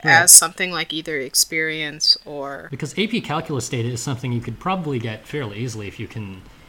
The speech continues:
Speaker 1: get S A T, A C T data.
Speaker 2: Yeah, and it's very common now for s-, particularly students, high school students interested in going into stem to take as many A P, uh, sort of courses as, as are available to them. So,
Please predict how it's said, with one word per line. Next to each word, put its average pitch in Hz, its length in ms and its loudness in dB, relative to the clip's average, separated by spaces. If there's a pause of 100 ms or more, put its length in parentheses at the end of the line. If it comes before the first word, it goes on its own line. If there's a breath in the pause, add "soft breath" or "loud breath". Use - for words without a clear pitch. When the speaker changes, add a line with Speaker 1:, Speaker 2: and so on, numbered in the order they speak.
Speaker 1:
get 110 160 -4
S 110 180 -6
A 107 60 -6
T, 101 200 -8
A 120 100 -6
C 101 160 -8
T 95 180 -14
data. 120 360 -12
Speaker 2:
Yeah, 202 440 8
and 214 120 2
it's - 160 4
very 254 200 0
common 202 580 2
now 151 220 0
for - 200 -18
s-, - 300 -2
particularly 175 800 -4
students, 156 640 -2 (100)
high 175 160 -8
school 170 200 0
students 156 400 -2
interested 151 540 0
in 147 160 -18
going 139 240 -10
into 139 140 -10
stem 143 240 0
to 143 80 -20
take - 360 -8 (140)
as - 160 -4
many 143 280 -6
A 147 40 -8
P, 147 360 -18 (120)
uh, 135 320 -6
sort 139 260 -10
of - 160 -20
courses 143 400 -8
as, 139 100 -18 (160)
as 147 200 -4
are 131 120 -10
available 135 380 -6
to - 100 -16
them. 104 280 -14
So, 135 460 6